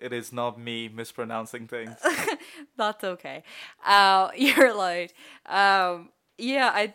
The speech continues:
Speaker 2: I think, uh, we've sort of touched on this a bit, but, um, just, like, even, not even just the silent communication between Anna and, um, and the prisoner or whatever, but, um, even just with the couple, um, like, the parents' relationship.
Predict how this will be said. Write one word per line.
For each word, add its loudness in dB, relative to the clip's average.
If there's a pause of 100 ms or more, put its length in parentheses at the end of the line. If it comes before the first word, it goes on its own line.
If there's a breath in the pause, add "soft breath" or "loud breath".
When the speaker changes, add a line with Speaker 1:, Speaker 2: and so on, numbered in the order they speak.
Speaker 2:
I -8
think, -6
uh, -4
we've -14
sort -14
of -16
touched -18
on -14
this -16
a -20
bit, -10
but, -8
um, -8 (580 soft breath)
just, -10
like, -8
even, -16
not -2
even -12
just -12
the -12
silent -10
communication -14
between -14
Anna -10
and, -14
um, -18
and -16
the -18
prisoner -14
or -12
whatever, -10
but, -12
um, -12 (360 soft breath)
even -8
just -8
with -10 (200)
the -14 (200)
couple, -12 (140)
um, -12
like, -18
the -16
parents' -12
relationship. -14